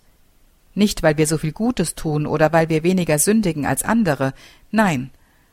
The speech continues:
nur aus Liebe, aus Barmherzigkeit, wegen seiner großen Güte. Eine Gegenleistung ist nicht erwünscht, mehr noch, sie ist überhaupt nicht möglich.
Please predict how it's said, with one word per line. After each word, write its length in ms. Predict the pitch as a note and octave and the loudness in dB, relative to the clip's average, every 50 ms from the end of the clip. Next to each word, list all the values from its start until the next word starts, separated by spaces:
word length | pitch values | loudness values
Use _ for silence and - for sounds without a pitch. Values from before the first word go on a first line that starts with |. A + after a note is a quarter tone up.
| _ _ _ _ - | _ _ _ _ 0
nur 200 | G3 A3 A#3 A3+ | 2 2 2 2
aus 200 | A3 A3 - - | 0 0 0 0
Liebe, 440 | G#3 G3+ G#3 F#3+ E3+ D3 C3 B2+ - - - - | 0 0 0 0 0 -2 -4 -4 -6 -10 -16 -8
aus 200 | - E3 E3+ - | -6 -4 -2 0
Barmherzigkeit, 920 | - G3 G3 F#3+ F#3+ A3+ A3+ A3+ - - C#3+ - - D#3 C#3 C#3 C3+ - - - - - _ _ _ _ | 0 0 0 2 2 0 0 0 -2 -6 -6 -4 -2 0 0 0 -2 -4 -10 -16 -20 -20 _ _ _ _
wegen 240 | E3+ G3 A3 B3+ A#3+ | 0 2 2 4 2
seiner 240 | A3+ G#3+ G#3 G#3+ G#3+ | 2 2 2 2 0
großen 420 | - - E3+ D3+ D3 - - F3+ | -2 -4 -4 -4 -2 -2 -4 -6
Güte. 420 | F3 F#3+ F3 D3+ - - - A#2 - _ _ _ _ _ _ _ _ _ _ _ _ _ _ _ _ _ _ _ _ | -4 -4 -6 -6 -6 -8 -10 -10 -12 _ _ _ _ _ _ _ _ _ _ _ _ _ _ _ _ _ _ _ _
Eine 220 | - D#3+ D3+ D3 | 0 0 0 0
Gegenleistung 720 | C#3 F3+ G#3+ A#3 C#4 B3+ G3+ D#3 D3 D3+ - - F3 E3+ E3+ | 0 0 0 2 2 2 2 2 0 0 -2 -2 -2 -2 -2
ist 220 | - G3 - - E3+ | -2 -2 -2 -2 -4
nicht 180 | D#3+ - - | -6 -6 -4
erwünscht, 540 | - F3+ F3+ G#3+ G#3+ F3 D3+ - - - - - _ _ _ _ | -4 -2 0 0 0 0 -2 -4 -8 -8 -12 -16 _ _ _ _
mehr 200 | F#3 G#3 G#3+ F#3+ | 0 2 2 2
noch, 280 | D#3+ C#3 C#3 - - - - - _ _ _ _ | 2 0 -2 -4 -10 -20 -20 -20 _ _ _ _
sie 140 | - - G#3+ | -6 -2 0
ist 180 | A3 G#3+ - - | 0 0 0 -2
überhaupt 400 | F3 F3+ E3 D3+ D#3 C#3+ - - | -2 -2 0 0 -2 -2 -2 -4
nicht 220 | F#3 F3+ - - | -6 -4 -2 -2
möglich. 560 | G#3 A3+ A3 - - C3+ A#2+ - - - - | 0 0 -2 -2 -4 -6 -8 -8 -10 -14 -18